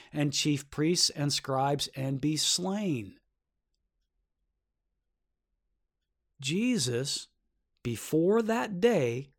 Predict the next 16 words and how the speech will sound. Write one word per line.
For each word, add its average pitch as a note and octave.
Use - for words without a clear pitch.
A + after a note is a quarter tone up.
before G3+
sitting A3+
there F#3
with G#3+
Simon G#3
and A3+
Pharisee, F#3
in D#3+
the D3
days G3
or A#3+
weeks, A3
uh, A#3
prior A3+
to D3+
that, C#3